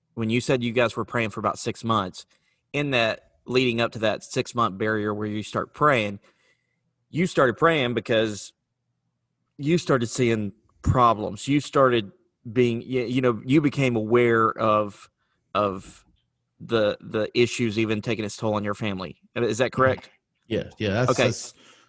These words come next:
Speaker 1: So this is the question I think would be helpful for, uh, for anybody that's listening that doesn't understand the on-staff dynamic. Why was it difficult for you not to just pull that trigger?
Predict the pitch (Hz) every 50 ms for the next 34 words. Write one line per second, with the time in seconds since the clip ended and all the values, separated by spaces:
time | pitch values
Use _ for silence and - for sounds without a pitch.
0 | _ _ _ _ _ _ _ _ _ - - - 147 143 135 127 - - - 147
1 | 131 143 175 170 - 175 147 123 - 131 - 139 135 131 - - - 123 120 110
2 | 127 123 113 104 110 113 107 - - 120 113 117 117 117 - - 110 101 - 117
3 | 113 110 104 101 - - _ _ - - - 120 113 - 127 135 131 120 123 123
4 | 120 110 104 107 95 - - 120 120 107 - 113 110 107 107 107 107 98 95 107
5 | 107 104 110 107 - 110 107 107 104 - - 110 107 98 95 104 104 104 107 -
6 | - - 104 98 101 - 92 101 101 95 95 98 92 - 110 107 107 113 113 123
7 | 139 147 139 131 123 104 117 104 101 98 - 117 107 - 113 101 - 110 92 78
8 | - - 107 101 101 101 98 101 101 98 95 - 98 - 107 98 - - 117 101
9 | 92 - - - 151 160 - - - -